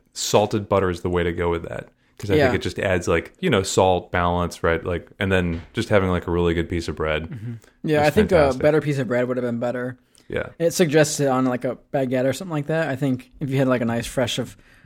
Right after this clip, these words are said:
Speaker 2: loaf of, like, Italian bread or something that
Speaker 1: Yep.
Speaker 2: was really fluffy and
Speaker 1: Mm-hmm.
Speaker 2: soft and fresh,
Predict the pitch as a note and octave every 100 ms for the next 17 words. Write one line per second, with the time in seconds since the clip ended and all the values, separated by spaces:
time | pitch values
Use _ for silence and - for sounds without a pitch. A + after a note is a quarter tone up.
0 | _ D3+ D3 C#3 D3 C3 C3+ D3 C#3 C#3
1 | C#3 C3+ C3 C3 C3 B2+ B2+ C#3 A#2+ B2
2 | A2+ - G2+ A#2+ C#3 C#3 C3 B2 - -
3 | - D3+ C#3+ F#3+ G3+ F#3 C3+ B2+ A#2 C3+
4 | D3 C3 A#2 B2+ C3 F3 -